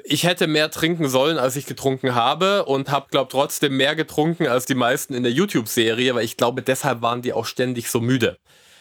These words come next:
Ähm, also eine Lad-, also eine Portion im Topf waren, meine ich, achthundert Milliliter. Am ersten Tag,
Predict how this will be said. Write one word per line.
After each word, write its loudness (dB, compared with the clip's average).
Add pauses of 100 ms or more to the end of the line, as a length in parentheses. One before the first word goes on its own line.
(120)
Ähm, 0 (140)
also 0
eine 2
Lad-, 0
also -2
eine 0 (120)
Portion -2
im -6
Topf -4
waren, 0
meine 0
ich, -6
achthundert -2
Milliliter. 0 (760)
Am 2
ersten 0
Tag, 2